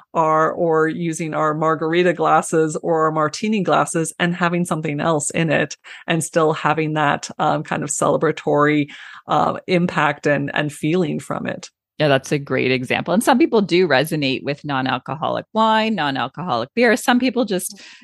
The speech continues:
Speaker 2: just wanna kinda cut that out completely. So there are options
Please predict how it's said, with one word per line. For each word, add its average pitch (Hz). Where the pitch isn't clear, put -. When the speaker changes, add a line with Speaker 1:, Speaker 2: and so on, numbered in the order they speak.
Speaker 2:
just 202
wanna 180
kinda 160
cut -
that 156
out 143
completely. -
So 156
there 143
are 135
options 131